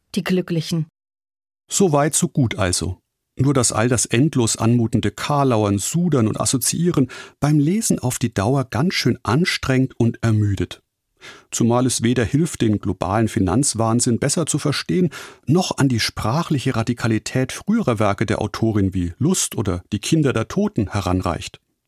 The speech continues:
Speaker 2: Angabe der Person ist ein klassisches Spätwerk, an dem vor allem Jelinek-Fans ihre Freude haben dürften.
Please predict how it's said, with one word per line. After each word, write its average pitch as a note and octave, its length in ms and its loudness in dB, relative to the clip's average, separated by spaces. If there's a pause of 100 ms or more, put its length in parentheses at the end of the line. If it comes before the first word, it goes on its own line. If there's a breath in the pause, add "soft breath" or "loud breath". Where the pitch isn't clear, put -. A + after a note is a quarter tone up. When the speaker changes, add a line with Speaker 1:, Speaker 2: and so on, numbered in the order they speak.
(520 loud breath)
Speaker 2:
Angabe C3 520 2
der G#2+ 100 0
Person A2+ 540 0
ist - 180 -4
ein C3+ 160 0
klassisches D3 560 -2
Spätwerk, G#2 680 -2 (400 loud breath)
an D3+ 120 2
dem F3 200 2
vor - 240 -4
allem D3+ 260 2
Jelinek-Fans G#2+ 880 0
ihre A#2+ 180 -2
Freude C3 420 2
haben F2+ 200 0
dürften. - 440 -6